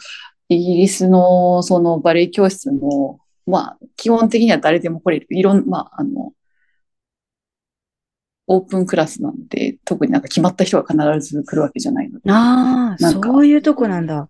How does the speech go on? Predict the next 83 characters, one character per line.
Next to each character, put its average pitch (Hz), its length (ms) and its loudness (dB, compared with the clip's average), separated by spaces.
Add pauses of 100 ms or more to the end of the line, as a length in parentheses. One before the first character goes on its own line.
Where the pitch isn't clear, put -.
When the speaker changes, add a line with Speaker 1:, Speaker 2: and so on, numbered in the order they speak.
(140)
Speaker 2:
へ 190 400 -4
え。 226 40 2
Speaker 1:
は 254 260 2
い。 - 120 -12 (800)
Speaker 2:
そ - 60 -20
し - 40 -20
た 262 100 -2
ら 233 80 0
そ 233 120 -2
こ 208 160 0
の 214 400 2 (480)
一 202 240 -4
期 196 160 6
一 202 180 0
会 185 80 2
じ 165 60 -2
ゃ 156 60 0
な 160 120 -4
い 151 60 -4
で 143 80 -8
す - 80 -14
け 143 140 -4
ど、 139 300 -6 (340)
は 160 240 -2
い。 160 120 -10 (480)
は 175 320 0
い、 156 60 -2
み 151 100 -6
た 131 100 -6
い 139 40 -6
な 139 80 -6
始 147 160 -8
ま 143 140 -6
っ - 40 -8
て、 - 360 -12 (140)
そ - 160 -6
こ 190 140 4
で。 180 100 6
Speaker 1:
そ 160 100 0
う 160 80 -6
で 160 120 0
す - 160 -6
ね。 156 280 4
Speaker 2:
う 160 100 -2
ん。 170 40 0
Speaker 1:
は - 200 0
い。 - 80 -4
な - 140 0
ん 156 60 -6
か、 - 400 -4
あ 160 120 -4
の、 - 40 -4
今 135 180 -2 (1000)
日 - 120 -2
は 139 160 -2
レ 135 60 -8 (200)
ッ - 80 0
ス - 180 -4
ン 135 40 4
一 131 40 -2
緒 127 160 -2
に - 320 0 (600)
Speaker 2:
う 208 40 0
ん。 175 260 0
Speaker 1:
受 - 100 0
け - 0 -
た - 80 -2
ね - 220 4
ぐ 135 80 0
ら 110 80 -2
い - 60 -6 (160)
な 139 60 2
ん 143 40 6
で 156 80 2
す 160 80 -2
け 156 80 0
ど、 123 100 -2
Speaker 2:
よ - 60 -4
ろ 165 40 -8
し - 60 -6
く。 - 60 -14
Speaker 1:
は - 60 -14
い。 - 60 -18